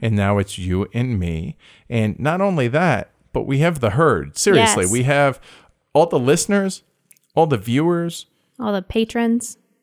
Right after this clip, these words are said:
Speaker 1: Yeah, w-, without them, this isn't, this isn't doing anything. Why would we even bother? Why would you hit publish
Speaker 2: Right.
Speaker 1: if we didn't care and people weren't listening? So no, it's not a me thing.
Speaker 2: But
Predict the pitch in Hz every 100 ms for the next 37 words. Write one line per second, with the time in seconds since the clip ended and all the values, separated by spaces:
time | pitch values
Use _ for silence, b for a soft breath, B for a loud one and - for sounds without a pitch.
0 | _ 165 85 82 104 - 139 151 180 202
1 | 156 208 170 - 151 160 160 156 147 -
2 | _ _ 143 - 190 170 101 98 117 147
3 | 113 90 76 92 98 85 92 98 139 170
4 | 143 156 151 143 135 156 120 85 107 127
5 | 139 135 147 - - 156 123 95 - -
6 | 117 107 - - - 120 110 101 - 135
7 | 120 107 - - - 156 135 101 110 -
8 | 117 - 120 117 104 113 - 123 123 -
9 | 85 - - 160 175 233 285 113 135 -
10 | 269 202 95 90 87 85 78 90 87 117
11 | 202 269 277 269